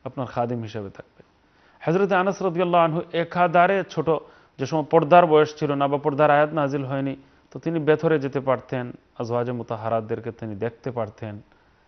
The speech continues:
চিনতে পারতেন, বুঝতে পারতেন, খাদিম হিসেবে ছিলেন। তো আল্লাহর নবীর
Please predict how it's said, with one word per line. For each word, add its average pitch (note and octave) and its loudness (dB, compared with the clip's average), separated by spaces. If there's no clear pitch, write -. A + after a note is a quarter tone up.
চিনতে A#2+ -8
পারতেন, G#2+ -8
বুঝতে A2+ -10
পারতেন, G2+ -12
খাদিম B2 -4
হিসেবে G#2+ -10
ছিলেন। G#2+ -16
তো A#2 -4
আল্লাহর C3 -2
নবীর A#2 -6